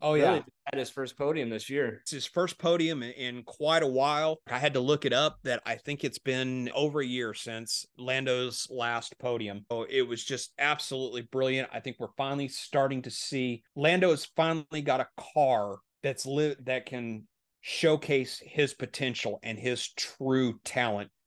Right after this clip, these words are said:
Speaker 1: 'Cause as I've said before, I think that given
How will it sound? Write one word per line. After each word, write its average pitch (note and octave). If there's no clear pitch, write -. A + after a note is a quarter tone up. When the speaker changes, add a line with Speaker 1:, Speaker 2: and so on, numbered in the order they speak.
Speaker 1:
'Cause B2+
as D#3+
I've C#3+
said D#3
before, C#3
I B2+
think E3+
that B2
given F3+